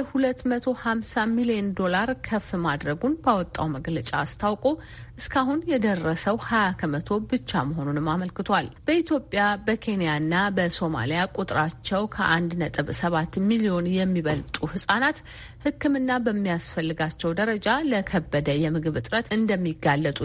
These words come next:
ያሳሰበው ድርጅቱ በሚቀጥሉት ጥቂት ሳምንታት ዝናብ ካልጣለ ደግሞ ይህ አሃዝ ወደ ሁለት ሚሊዮን እንደሚያሻቅብ ዩኒሴፍ አስገንዝቧል። አሁኑኑ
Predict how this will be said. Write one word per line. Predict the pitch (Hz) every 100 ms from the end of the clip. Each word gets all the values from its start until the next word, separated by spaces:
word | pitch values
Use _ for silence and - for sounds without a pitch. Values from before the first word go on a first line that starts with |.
| 151
ያሳሰበው | 143 - 151 151 - 151 - 170
ድርጅቱ | 160 180 196 - 269 392
በሚቀጥሉት | 302 214 185 - - 160 -
ጥቂት | 165 160 -
ሳምንታት | 165 156 165 165 165
ዝናብ | - 180 147 -
ካልጣለ | - 180 - - 196 208
ደግሞ | 247 294 320 - - - -
ይህ | 269 302 -
አሃዝ | 165 175 226 262
ወደ | 226 196 185
ሁለት | 180 202 185 - - 214
ሚሊዮን | 220 247 202 170 151
እንደሚያሻቅብ | 190 180 156 135 87 - 143 - - 185 - -
ዩኒሴፍ | 247 175 - 156 165 - -
አስገንዝቧል። | 202 - - 110 123 170 180 147 - -
አሁኑኑ | 170 190 214